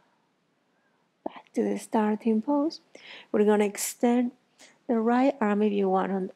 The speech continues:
over your head, and you are gonna roll completely onto the side of your body.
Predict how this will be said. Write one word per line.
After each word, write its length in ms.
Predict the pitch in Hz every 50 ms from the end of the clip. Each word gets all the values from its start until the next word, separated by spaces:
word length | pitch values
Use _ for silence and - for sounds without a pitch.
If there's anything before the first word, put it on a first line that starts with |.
| _ _ -
over 220 | 202 190 185 190
your 200 | 208 214 226 240
head, 340 | 220 - 220 185 180 180 - -
and 180 | - 202 202 185
you 80 | 190 185
are 100 | 180 190
gonna 360 | 196 190 185 202 190 190 190
roll 360 | 185 180 190 196 196 214 226
completely 540 | - - 269 262 233 - 226 202 190 185 185
onto 260 | 185 180 180 - 185
the 120 | 180 175
side 360 | - - - 208 190 185 185 185
of 100 | 180 185
your 140 | 202 208
body. 340 | - - - - - - -